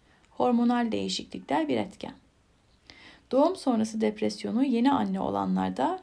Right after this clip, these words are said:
yüzde on ile yirmi arasında. Doğum sonrası depresyonu babalarda da görülüyor. Hem de yüzde on oranında.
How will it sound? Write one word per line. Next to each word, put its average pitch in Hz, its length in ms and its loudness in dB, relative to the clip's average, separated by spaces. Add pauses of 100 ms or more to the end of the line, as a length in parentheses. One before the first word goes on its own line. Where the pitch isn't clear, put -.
(140)
yüzde 214 280 -2
on 240 260 0
ile 233 400 -2 (140)
yirmi 220 320 2
arasında. - 560 -6 (1040)
Doğum 220 240 4
sonrası 185 380 -4
depresyonu 190 720 -4
babalarda 311 500 4
da 277 40 0
görülüyor. 185 640 -2 (280)
Hem 190 220 -4
de 254 60 2
yüzde 196 360 -2
on 185 160 -2
oranında. - 500 -8